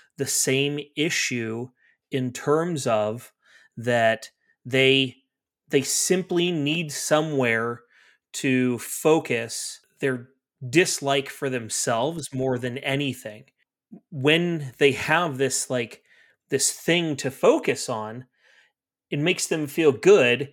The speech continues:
It makes them feel better because they can bully and talk down to and do all of the things that, that people that are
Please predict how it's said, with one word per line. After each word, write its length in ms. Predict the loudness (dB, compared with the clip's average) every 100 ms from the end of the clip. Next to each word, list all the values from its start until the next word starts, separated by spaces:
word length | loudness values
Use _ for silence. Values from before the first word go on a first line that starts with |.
| _
It 140 | -6 0
makes 240 | 0 2
them 180 | 0 -2
feel 300 | 2 2 4
better 500 | 4 4 4 -2 -6 -18 _
because 540 | -6 0 0 0 -4 -8 _ _ _
they 220 | 4 6
can 480 | 6 0 0 -4 -10 _
bully 640 | 0 4 6 6 4 -2 -14 _ _ _
and 680 | 2 2 2 0 -4 -8 -10 -16 _ _
talk 360 | 2 2 2
down 360 | 0 0 0 -4
to 540 | -4 -2 -2 -2 -4 -8 _ _ _
and 580 | -4 -2 -2 -6 -8 -12 _ -2
do 220 | 2 4
all 280 | 6 6 6
of 140 | 2
the 100 | 0
things 600 | 0 2 2 2 -2 -6
that, 340 | 0 0 0 -8 _ _ _ _ _ _ _
that 160 | 0 4
people 320 | 2 4 4
that 160 | 6 4
are 220 | 2